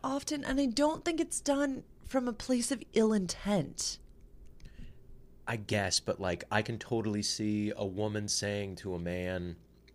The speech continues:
Speaker 2: "Hey, we need to do this together as a family," especially if there's little kids. It's like, "We need to do this to a family. Like, this has been a tradition in my family for a bunch of years. Like, uh, we need to do all this." I bet that happens a lot. And then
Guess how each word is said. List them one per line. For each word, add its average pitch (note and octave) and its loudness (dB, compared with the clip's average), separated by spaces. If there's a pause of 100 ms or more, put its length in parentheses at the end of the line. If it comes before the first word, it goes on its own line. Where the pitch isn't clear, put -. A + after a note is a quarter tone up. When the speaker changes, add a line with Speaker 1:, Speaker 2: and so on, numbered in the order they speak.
(880)
Speaker 2:
"Hey, A2 4
we G#2+ 2
need A#2 -2
to G#2 -6
do G#2 6
this G2 2
together F2+ 2
as E2 0
a E2 -2
family," E2+ -2
especially E3 -2
if C#2+ -10
there's E2 -6
little F2 -2
kids. C#2+ -4 (320)
It's - -10
like, B2+ -2
"We C3+ 4
need B2+ 2
to A#2+ 4
do A2+ 6
this G#2+ 2
to G#2 2
a F2+ 0
family. F#2 0
Like, D#2+ 0
this A2+ 0
has G#2 -2
been G2 4
a F#2 2
tradition F#2 0
in E2 -4
my E2+ 2
family E2+ 0
for E2 -4
a C#2+ -2
bunch F2 -2
of E2 -2
years. D#2+ 2 (420)
Like, E2+ -2
uh, F#2 6
we G2+ 0
need G2 0
to D#2+ -4
do E2+ 2
all D#2+ 2
this." D2 -2 (720)
I - -12
bet - 4
that F2+ 2
happens F2 -2
a D2+ -4
lot. D#2 -4
And G2+ 0
then C3+ 4